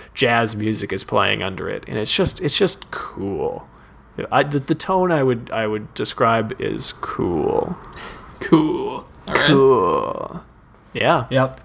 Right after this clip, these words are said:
Speaker 3: And the last big trope, and this is probably, uh, just, uh, more of a, uh, commandment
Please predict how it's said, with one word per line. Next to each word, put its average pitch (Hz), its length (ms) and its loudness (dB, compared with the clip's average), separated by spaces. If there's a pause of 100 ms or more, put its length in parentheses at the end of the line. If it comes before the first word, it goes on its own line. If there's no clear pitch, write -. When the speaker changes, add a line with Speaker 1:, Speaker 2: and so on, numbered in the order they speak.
(180)
Speaker 3:
And 143 200 4
the 151 80 4
last 170 320 4
big 143 200 0
trope, 127 440 2 (120)
and 123 200 2
this 123 140 2
is 127 80 0
probably, 113 640 2
uh, 104 220 4
just, - 300 -2
uh, 101 260 4
more 113 220 4
of 107 160 2
a, 101 160 0
uh, 98 160 2
commandment 104 840 -2